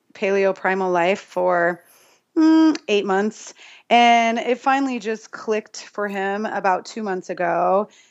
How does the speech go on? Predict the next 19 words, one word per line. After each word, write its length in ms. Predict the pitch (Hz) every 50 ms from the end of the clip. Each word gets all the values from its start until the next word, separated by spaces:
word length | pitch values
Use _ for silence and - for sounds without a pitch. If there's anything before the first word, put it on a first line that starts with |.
| _ _ _
And 240 | - 233 247 254 233
what 100 | 294 320
do 40 | 339
you 80 | 349
know? 380 | 330 330 294 262 233 214 196 190
He 340 | 190 - - 214 214 208 208
feels 720 | 202 - 226 214 208 208 208 208 202 202 202 - - - - -
a 60 | 214
million 320 | 226 247 269 269 262 262
times 280 | - 214 247 240 233 -
better. 300 | - 220 214 202 185 180
He 160 | 180 180 190
was 140 | 190 196 202
able 200 | 208 208 220 214
to 120 | 220 - 214
go 100 | - 214
off 200 | 208 208 208 -
his 180 | 214 196 -
statins. 840 | - - - - 160 151 - 190 226 277 311 392 480 453 - - -